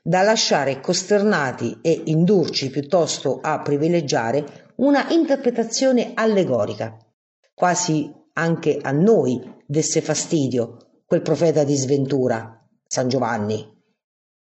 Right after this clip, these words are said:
Quando l'Apocalisse dice, ad esempio, che ad un dato momento della storia perirà un terzo dell'umanità,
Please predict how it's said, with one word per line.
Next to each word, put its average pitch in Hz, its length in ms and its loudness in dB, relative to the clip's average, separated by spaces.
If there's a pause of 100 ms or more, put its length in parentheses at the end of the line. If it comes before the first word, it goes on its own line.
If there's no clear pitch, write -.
(100)
Quando 196 360 4
l'Apocalisse 151 920 0
dice, 143 340 -2
ad 127 160 -2
esempio, 135 580 0 (320)
che 196 180 0
ad 165 200 0
un 165 120 2
dato 208 300 4
momento 170 460 2
della 147 240 2
storia 131 540 2 (300)
perirà 175 580 4
un 160 200 4
terzo 185 500 2
dell'umanità, 151 1040 0